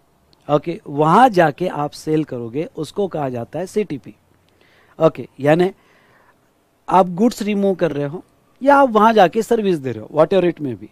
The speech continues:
गुड्स हो या सर्विस हो, तो सीटीपी मतलब कैजुअल,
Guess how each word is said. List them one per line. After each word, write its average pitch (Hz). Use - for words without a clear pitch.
गुड्स 165
हो 202
या 202
सर्विस 127
हो, -
तो 214
सीटीपी 247
मतलब 208
कैजुअल, 170